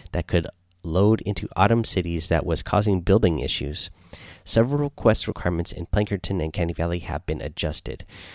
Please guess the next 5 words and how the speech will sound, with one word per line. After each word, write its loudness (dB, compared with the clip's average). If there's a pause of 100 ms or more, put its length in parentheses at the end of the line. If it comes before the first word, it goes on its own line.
(380)
Um, -4 (560)
let's -2
see -2
here. 2
Uh, 2